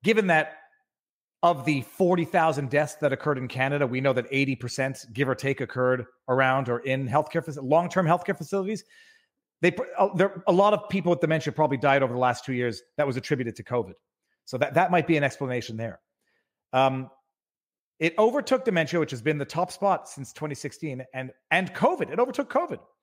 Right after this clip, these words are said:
which has been adding to the death tally in the province in a big way. It's un-, it's un-, who, can't figure it out. Can't figure it out.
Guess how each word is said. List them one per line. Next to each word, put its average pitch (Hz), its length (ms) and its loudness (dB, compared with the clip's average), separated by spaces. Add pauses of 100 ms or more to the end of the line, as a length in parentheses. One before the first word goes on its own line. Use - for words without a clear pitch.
(220)
which 160 120 0
has 190 100 2
been 180 120 2
adding 190 300 2
to 180 80 -4
the 175 100 -4
death 165 200 0
tally 131 280 0
in 131 60 -2
the 139 60 -6
province 175 380 0
in 139 140 0
a 127 40 2
big 139 240 0
way. 127 320 0 (280)
It's 151 240 -6
un-, 208 320 4 (100)
it's - 220 -6
un-, 180 180 2 (140)
who, - 240 -14 (800)
can't 202 180 0
figure 214 180 2
it 226 60 4
out. 240 160 4 (640)
Can't 202 260 -2
figure 196 260 2
it 170 80 4
out. 135 160 4